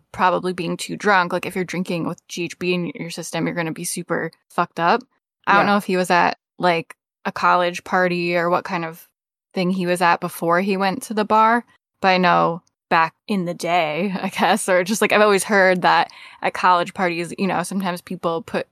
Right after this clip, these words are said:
Speaker 1: drugs in, like, the jungle juice that everyone drinks out of. So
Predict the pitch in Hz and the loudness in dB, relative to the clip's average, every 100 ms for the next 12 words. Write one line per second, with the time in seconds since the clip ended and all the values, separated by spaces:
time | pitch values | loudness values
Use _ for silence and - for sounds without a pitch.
0 | - - 170 165 170 - 175 170 170 - | -10 0 2 2 -4 -6 -4 -4 -6 -10
1 | - - 170 - 175 214 208 180 170 165 | -20 -10 -8 -8 0 2 2 0 -4 -8
2 | - 170 165 156 170 170 165 - 160 165 | -2 -2 -2 -4 -6 -8 -10 -6 -6 -4
3 | 175 185 - 175 165 | -6 -8 -6 -4 -4